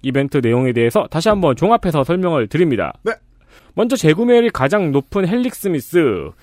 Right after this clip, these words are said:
Speaker 1: 시월 사 일까지 건강기능식품 사십 퍼센트 할인과 오만 원 이상 구매 고객에게 아토라떼 핸드크림을 드리는 행사를 합니다.
Speaker 2: 하고 있습니다.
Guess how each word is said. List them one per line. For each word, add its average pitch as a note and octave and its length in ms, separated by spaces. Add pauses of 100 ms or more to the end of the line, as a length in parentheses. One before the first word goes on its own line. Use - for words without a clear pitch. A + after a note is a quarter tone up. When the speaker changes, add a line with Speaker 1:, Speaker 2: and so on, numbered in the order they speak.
(120)
Speaker 1:
시월 G3+ 380
사 A#3+ 220
일까지 G3+ 540
건강기능식품 E3+ 840
사십 - 360
퍼센트 F#3 340
할인과 C#3+ 560
오만 C3 320
원 C#3+ 120
이상 A#2 260
구매 A#2 260
고객에게 G#2 500
아토라떼 D3 680
핸드크림을 E3 640
드리는 A2 300
행사를 E3+ 480
합니다. C3+ 460
Speaker 2:
하고 D#3+ 180
있습니다. E3 400